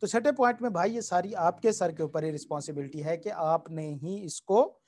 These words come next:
अ, इंफ्रास्ट्रक्चर को अरेंज करना है, लैपटॉप वगैरह, आपको आई कैप का कोई बंदा या आई कैप प्रोवाइड करने का रिस्पॉन्सिबल नहीं है। That आई कैप, सातवें पॉइंट में देखते हैं क्या कहता है, "That आई कैप in its appointed service provider are not responsible for any loss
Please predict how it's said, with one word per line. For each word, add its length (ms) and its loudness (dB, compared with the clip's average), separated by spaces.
अ, 40 6
इंफ्रास्ट्रक्चर 800 6
को 360 2
अरेंज 400 0
करना 340 0
है, 120 4
लैपटॉप 340 2
वगैरह, 220 2
आपको 400 2
आई 180 0
कैप 240 0
का 60 -4
कोई 220 0
बंदा 280 0
या 140 0
आई 140 -2
कैप 220 -4
प्रोवाइड 320 -6
करने 240 -10
का 100 -4
रिस्पॉन्सिबल 580 -8
नहीं 300 -8
है। 160 -8
That 180 8
आई 120 6
कैप, 240 2
सातवें 340 0
पॉइंट 220 4
में 100 -4
देखते 200 -2
हैं 100 -2
क्या 100 0
कहता 200 -4
है, 100 -6
"That 220 0
आई 100 2
कैप 220 -2
in 140 -6
its 220 -10
appointed 580 -8
service 220 -6
provider 400 -6
are 240 -4
not 340 0
responsible 480 -10
for 100 -4
any 240 -2
loss 280 -2